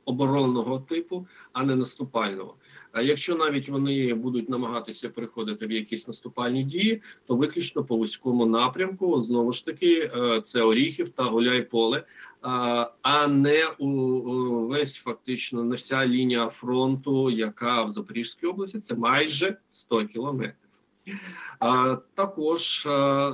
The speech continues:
дуже, е, важливо розуміти те, що Збройні Сили України не будуть йти, е, у контрнаступ, е, допоки є достатня кількість сил та засобів у російських окупантів, які зможуть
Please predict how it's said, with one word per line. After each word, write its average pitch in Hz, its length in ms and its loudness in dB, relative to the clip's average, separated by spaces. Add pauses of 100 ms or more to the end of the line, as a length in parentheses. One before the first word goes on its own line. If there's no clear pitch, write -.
дуже, 135 380 -4
е, 131 120 0 (540)
важливо 123 480 -2
розуміти 120 460 -4
те, 175 240 -2
що 143 180 -4
Збройні 120 480 2
Сили 113 300 -2
України 110 680 -4 (320)
не 143 160 4
будуть 143 320 2
йти, 110 400 -2 (100)
е, 117 40 -2 (240)
у 107 300 -2
контрнаступ, 107 920 -8 (160)
е, - 20 -8 (600)
допоки 123 720 0 (160)
є 135 360 2
достатня 120 540 0
кількість 113 420 0
сил 110 200 -2
та 113 120 -4
засобів 113 480 0
у 117 40 -6
російських 110 520 -6
окупантів, 156 600 -4
які 123 180 -6
зможуть 139 440 -2